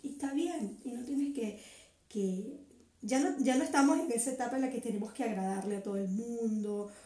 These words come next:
o que tenemos que, que tenemos esa presión social de que, bueno, tengo que escuchar tal cosa porque esto es cool, y este artista, todo el mundo lo está escuchando. Creo que eso es un tema que va a estar muy presente,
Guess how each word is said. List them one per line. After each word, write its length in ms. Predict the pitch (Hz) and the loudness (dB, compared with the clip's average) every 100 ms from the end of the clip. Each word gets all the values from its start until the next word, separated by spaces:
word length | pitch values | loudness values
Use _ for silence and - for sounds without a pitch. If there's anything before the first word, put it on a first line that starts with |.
| - | -10
o 120 | - | -8
que 120 | 196 202 | -6 -4
tenemos 420 | 190 180 196 202 | -4 -4 -6 -6
que, 340 | 254 214 190 - - - _ _ - | -2 -2 -2 -8 -20 -20 _ _ -8
que 460 | 202 196 185 190 | -2 -2 -2 -4
tenemos 300 | 208 196 220 | -2 0 0
esa 180 | 226 226 | 0 -2
presión 340 | 233 220 196 185 | -2 -2 -2 -4
social 720 | 202 196 - 214 208 202 202 | -2 2 2 2 0 0 0
de 140 | 202 | -2
que, 100 | 202 | -4
bueno, 380 | 190 202 202 196 | -4 -4 -2 -4
tengo 240 | 190 214 - | -4 -8 -6
que 480 | 233 104 - - - - | -6 -6 -8 -14 -18 -18
escuchar 520 | - - - 190 185 | -14 -6 -4 -4 -4
tal 180 | 196 185 | -4 -4
cosa 260 | 196 208 | -4 -4
porque 160 | 190 190 | -8 -10
esto 220 | 190 - | -10 -8
es 80 | 196 - | -8 -6
cool, 460 | - 254 240 233 226 - - - - - | -2 0 0 -2 -4 -8 -16 -20 -20 -10
y 140 | 208 190 | -4 -4
este 180 | 185 214 | -4 -8
artista, 480 | 190 208 190 - 196 190 | -8 -8 -8 -8 -8 -4
todo 120 | 196 | -2
el 60 | |
mundo 180 | 196 202 | -2 -2
lo 80 | 208 | -4
está 200 | 190 220 | -8 -12
escuchando. 540 | - 226 - - 214 | -8 -8 -6 -6 -4
Creo 220 | 254 370 370 | -4 -6 -4
que 220 | 330 320 | -4 -2
eso 400 | - 302 320 - | 0 0 -2 -4
es 80 | 240 | -4
un 200 | 190 254 | -4 -4
tema 280 | 240 254 254 | -2 -2 -2
que 100 | 196 | -2
va 100 | 190 | -4
a 20 | |
estar 240 | - 220 | -4 -4
muy 100 | 220 | -4
presente, 720 | 220 233 - 214 196 220 226 | -4 0 2 2 -2 -2 -4